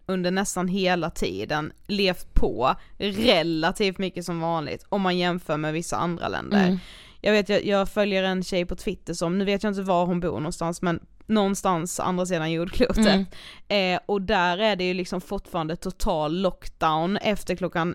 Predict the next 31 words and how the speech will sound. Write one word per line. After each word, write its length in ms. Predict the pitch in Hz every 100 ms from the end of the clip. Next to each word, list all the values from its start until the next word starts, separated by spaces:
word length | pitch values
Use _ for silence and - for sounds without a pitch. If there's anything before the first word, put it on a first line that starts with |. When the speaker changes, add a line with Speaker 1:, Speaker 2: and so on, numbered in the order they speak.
| -
Speaker 1:
eh, 120 | 185 180
tjugo 520 | - 185 185 175 147
varje 420 | 170 175 165 135
kväll. 420 | - - 92 247 247
Speaker 2:
Mm. 200 | 190 170
Speaker 1:
Man 120 | 196
får 120 | -
inte 280 | - 226 - -
umgås 680 | 220 240 226 165 165 110 - - _ -
alltså 180 | 208 - -
inga 380 | 254 269 233 220
sociala 440 | 226 233 202 185
sällskap 420 | 208 185 - 165
överhuvudtaget. 920 | 170 175 165 160 165 165 170 - - - -
Max 320 | 220 220 -
en 240 | 269 214 202
från 160 | 202
varje 200 | 190 190
hushåll 500 | 190 175 175 - 98
får 120 | - 180
gå 140 | 175
och 80 | 175
handla. 540 | 185 185 175 95 156
Man 200 | 214 214
får 100 | 208
vara 140 | 196 -
ute 560 | 220 226 247 - 185 - -
en 300 | 226 180 180
timme 300 | 202 175 165
om 120 | 151
dagen. 580 | - - - - 120